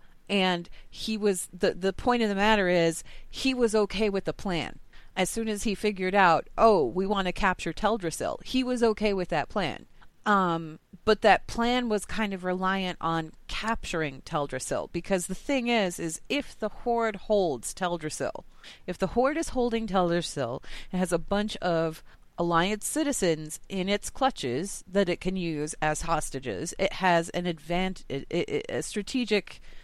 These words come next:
strategically advantage, strategic, hmm, I can't, I can't words right now. I'm very sorry. It, it's, it's a strategic vantage point, Teldrassil is, because it's one of the, it's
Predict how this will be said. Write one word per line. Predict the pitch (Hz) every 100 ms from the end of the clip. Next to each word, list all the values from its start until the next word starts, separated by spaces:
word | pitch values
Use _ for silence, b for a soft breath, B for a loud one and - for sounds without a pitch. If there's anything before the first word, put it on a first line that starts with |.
| b
strategically | - 208 202 247 226 214 190 170 -
advantage, | 170 151 180 180 180 165 151 - - - - -
strategic, | 147 - 196 240 233 202 - - -
hmm, | 180 175 151 147 - - -
I | 156
can't, | - 170 - -
I | 156
can't | - 180 160
words | 151 160 -
right | 156 -
now. | 147 139
I'm | 139
very | 151 151 143
sorry. | 165 147 147 B B B
It, | - - -
it's, | 190 - 190
it's | 202 -
a | 196
strategic | - 202 - 277 262 247 -
vantage | 170 180 175 185 208 - -
point, | 220 208 214 - - - -
Teldrassil | 190 180 196 - 202 196
is, | 202 196
because | - 202 - 196
it's | 180 160 -
one | 190 190 185
of | 160
the, | -
it's | 180 - -